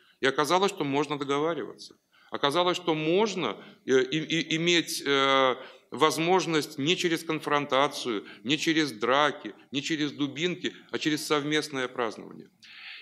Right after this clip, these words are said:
И, э, вот ш-, что мне хотелось подчеркнуть вот, э, в этот заключительный момент.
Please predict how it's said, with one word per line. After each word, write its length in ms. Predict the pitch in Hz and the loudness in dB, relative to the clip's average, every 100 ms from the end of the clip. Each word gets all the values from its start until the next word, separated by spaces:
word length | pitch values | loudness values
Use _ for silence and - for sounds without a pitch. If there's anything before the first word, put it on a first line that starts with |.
| - | -12
И, 480 | - 170 175 165 - - | -2 0 2 0 -2 -2
э, 400 | 139 139 135 135 - _ _ _ - | 0 0 -2 -4 -10 _ _ _ -8
вот 140 | 156 | -4
ш-, 220 | - - - | -4 -4 -4
что 320 | - - 240 | -2 2 2
мне 160 | 226 202 | 2 0
хотелось 640 | 185 185 175 160 156 - - - | -2 0 0 0 -4 -10 -12 -10
подчеркнуть 560 | 139 151 151 180 175 | -4 -4 -2 -4 -4
вот, 200 | 127 - | -6 -8
э, 240 | 120 117 113 - | -4 -2 -2 -4
в 80 | 120 | -2
этот 220 | 147 139 | 2 2
заключительный 680 | 120 135 135 156 143 131 120 | 0 -4 -2 -2 -2 -2 -4
момент. 440 | 120 123 120 87 | -4 -4 -4 -8